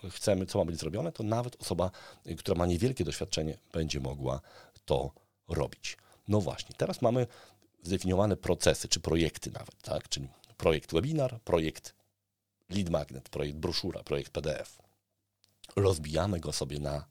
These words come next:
zadania. I tutaj moja podpowiedź, y, każde zadanie warto jest też odpowiednio opisać, no bo nie ma nic gorszego niż takie zadanie: "Zrób webinar",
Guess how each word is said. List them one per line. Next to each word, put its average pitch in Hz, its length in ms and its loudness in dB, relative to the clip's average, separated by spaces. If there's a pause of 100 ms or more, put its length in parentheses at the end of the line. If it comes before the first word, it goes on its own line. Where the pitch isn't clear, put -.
zadania. - 460 -4 (560)
I - 80 -16
tutaj - 380 0 (320)
moja 113 280 2
podpowiedź, - 640 -4 (600)
y, 78 440 0
każde 151 320 2
zadanie 104 680 4 (560)
warto 104 480 2
jest 71 500 -4 (180)
też - 200 2
odpowiednio 101 580 2
opisać, - 600 -2 (240)
no 82 60 0
bo 80 280 6 (260)
nie 110 100 0
ma 190 80 2
nic 123 180 0
gorszego 113 420 2
niż 110 140 2
takie 107 220 -4
zadanie: 101 420 2
"Zrób 113 220 2
webinar", 92 400 2